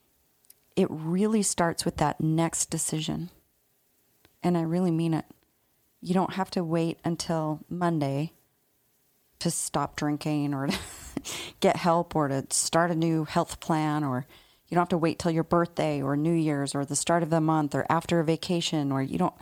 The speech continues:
it really is the very next decision that you make is the most important one. And then the next decision after that, and then the next decision after that.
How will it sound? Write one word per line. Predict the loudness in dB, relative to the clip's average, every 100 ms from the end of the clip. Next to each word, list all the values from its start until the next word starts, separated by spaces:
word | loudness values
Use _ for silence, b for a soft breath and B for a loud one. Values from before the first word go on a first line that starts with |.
| b b b b b b -20 -20 _
it | 2 2
really | 2 2 2 2 0 0
is | 2 2 0 -2 -6 -2
the | 0
very | 0 0 2 2 2 2 -2 -6
next | -6 -4 -4 -6 -6 -10 -6
decision | -4 -4 -4 -6 -10 -16 _ _ _
that | -6
you | -2
make | -2 -2 -6 -16 _ _ _ _ _ _ _
is | -4 -2
the | 0
most | 0 0 -2
important | -2 -2 -4 -4
one. | -4 -6 -8 _ _ b b b _ 2
And | 2 4
then | 2 2
the | 2
next | 2 0 -4
decision | -2 -2 -2 -2
after | -4 -6 -6
that, | -6 -8 -16 -6
and | -2 0
then | 0
the | 0
next | -2 -4
decision | -6 -4 -2 -2
after | -2 -4 -8
that. | -6 -8